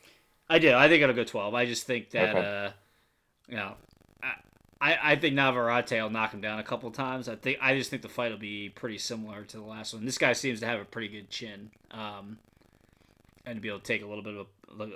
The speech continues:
Speaker 1: of a beating. So yeah, I think,
Speaker 2: Gotcha.
Speaker 1: I, I think it'll go the distance.
Speaker 2: Sweet, sweet.
Speaker 1: And I mean, I,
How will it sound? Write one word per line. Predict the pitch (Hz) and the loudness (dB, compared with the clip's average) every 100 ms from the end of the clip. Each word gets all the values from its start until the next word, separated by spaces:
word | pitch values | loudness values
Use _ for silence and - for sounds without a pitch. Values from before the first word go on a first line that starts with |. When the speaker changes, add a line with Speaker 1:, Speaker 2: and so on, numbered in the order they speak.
| - | -14
Speaker 1:
of | 104 | -14
a | 98 | -14
beating. | 107 101 98 104 | -16 -16 -16 -14
So | - 104 104 73 | -12 -10 -12 -12
yeah, | 107 - | -4 -2
I | - | -2
think, | 120 | -2
Speaker 2:
Gotcha. | - 143 | -2 -2
Speaker 1:
I, | 139 | -2
I | |
think | 123 | -2
it'll | 104 95 | -4 -8
go | 80 | -16
the | - | -18
distance. | 64 - - - - _ _ _ _ _ - | -18 -16 -16 -18 -20 _ _ _ _ _ -12
Speaker 2:
Sweet, | - 90 92 - - | -8 -4 -4 -6 -12
sweet. | - - 92 - - _ _ | -6 -2 -2 -4 -12 _ _
Speaker 1:
And | 135 | 0
I | 135 | 2
mean, | 135 135 127 | 4 4 2
I, | 127 131 | 4 4